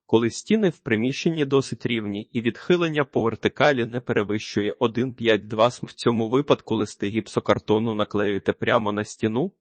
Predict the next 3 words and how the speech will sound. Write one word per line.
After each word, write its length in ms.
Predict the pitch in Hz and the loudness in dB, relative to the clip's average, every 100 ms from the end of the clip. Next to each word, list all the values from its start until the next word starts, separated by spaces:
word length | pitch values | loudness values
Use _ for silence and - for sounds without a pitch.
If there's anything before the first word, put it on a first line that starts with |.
| - | -6
використовуючи 1000 | 107 - 107 107 - 202 170 120 - 104 | -4 0 0 0 0 2 2 -2 -4 -4
мінімум 440 | 117 160 160 151 139 | -2 -2 -2 -4 -2
інструментів. 920 | 127 - - 117 101 98 - - | -4 -4 -4 0 0 -2 -8 -8